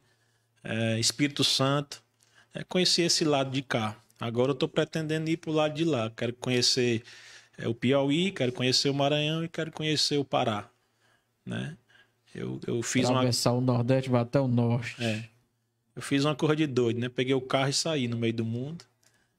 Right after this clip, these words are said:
Speaker 1: né? E conheci muita coisa. E é muito bom,
Speaker 2: E
Speaker 1: viu,
Speaker 2: vai
Speaker 1: cara?
Speaker 2: de carro de novo?
Speaker 1: Mesma coisa de novo,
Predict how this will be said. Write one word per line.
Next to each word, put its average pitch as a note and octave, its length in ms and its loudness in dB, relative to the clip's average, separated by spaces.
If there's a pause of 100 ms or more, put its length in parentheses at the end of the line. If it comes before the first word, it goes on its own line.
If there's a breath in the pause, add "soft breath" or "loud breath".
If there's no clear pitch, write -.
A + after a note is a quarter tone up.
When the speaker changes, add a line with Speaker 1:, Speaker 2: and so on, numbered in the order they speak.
(120)
Speaker 1:
né? B2+ 160 -8
E - 40 -6
conheci C3 520 0
muita C3 260 -2
coisa. A#2 460 2
E A#2+ 140 2
é C#3 80 2
muito E3 260 0
bom, D3 200 4
Speaker 2:
E C#3+ 40 4
Speaker 1:
viu, C3+ 80 4
Speaker 2:
vai D#3+ 140 4
Speaker 1:
cara? G3 60 0
Speaker 2:
de D#3+ 120 -2
carro C#3 300 2
de C3 100 2
novo? F3 380 2 (120)
Speaker 1:
Mesma A3+ 380 0
coisa E3+ 400 2
de F3 100 0
novo, E3 440 -2